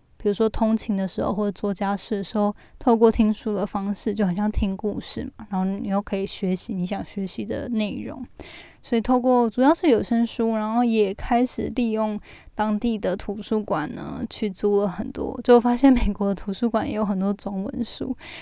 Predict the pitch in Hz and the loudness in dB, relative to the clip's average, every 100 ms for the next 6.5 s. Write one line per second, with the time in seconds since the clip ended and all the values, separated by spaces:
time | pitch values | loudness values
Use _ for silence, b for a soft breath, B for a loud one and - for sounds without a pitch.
0 | B - 233 226 220 226 220 - - 233 | B 0 4 4 4 4 4 0 -2 4
1 | 247 233 196 180 190 202 - 196 202 - | 6 6 4 2 2 0 -2 -2 0 -4
2 | - - 208 - - 220 202 254 247 233 | -4 -2 -2 -4 -4 -2 2 6 8 6
3 | 220 220 214 214 247 254 277 220 214 214 | 4 4 2 2 6 8 8 6 2 2
4 | 220 220 220 220 214 - 226 226 226 - | 6 6 6 4 0 4 4 4 0 0
5 | - 208 208 - - - _ _ - 233 | 0 0 0 -4 -8 -16 _ _ 4 6
6 | 240 240 - 190 214 | 8 6 2 -4 -6